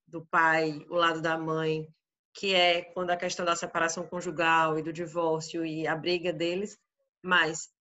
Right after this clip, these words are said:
como é que a criança que tá no meio disso entende,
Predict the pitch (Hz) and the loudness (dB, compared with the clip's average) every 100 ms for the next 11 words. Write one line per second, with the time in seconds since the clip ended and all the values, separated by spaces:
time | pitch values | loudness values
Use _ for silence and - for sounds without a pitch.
0 | _ 196 190 208 247 247 226 - 208 208 | _ -8 -2 -2 0 0 -2 0 0 0
1 | 240 254 240 233 233 208 202 190 180 180 | 0 -4 -8 -10 -2 -2 0 -4 -2 -2
2 | 175 165 170 202 - 262 262 - _ _ | -4 -6 -6 -6 -6 -10 -10 -14 _ _
3 | - 220 214 214 196 185 185 | -10 -8 -2 -2 -2 -4 -10